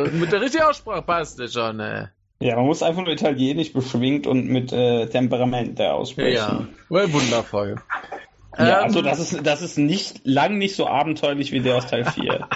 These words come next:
Speaker 1: <laughs> Erzähl noch mal den aus vier.
Speaker 2: Ja, der heißt ja eigentlich gar nicht, äh,
Speaker 1: Ja.
Speaker 2: Jojo. Der, der, da musst du ja die Kanji anders lesen, damit
Speaker 1: Ja.
Speaker 2: der, äh, Jo-,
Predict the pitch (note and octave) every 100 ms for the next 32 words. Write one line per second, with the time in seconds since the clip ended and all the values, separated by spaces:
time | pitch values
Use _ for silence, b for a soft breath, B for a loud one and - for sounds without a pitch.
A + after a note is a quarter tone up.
0 | - - - - - C#3 D#3 C3 B2+ B2+
1 | A#2+ - C#3 - B B B B - C3
2 | C3+ D#3+ - C3+ B2 B2 - B2+ A#2+ B2
3 | B2 B2+ A#2+ B2 A#2+ A#2+ A#2+ A#2 B2 A#2+
4 | B2 A#2+ B2+ C#3+ - C3+ B2+ B2+ C#3 B2+
5 | B2 G#2+ A#2+ A#2+ A#2+ A#2+ A2+ A#2+ A2+ A2
6 | B2 A2 A2+ A2 E2+ A2+ A2 - A#2+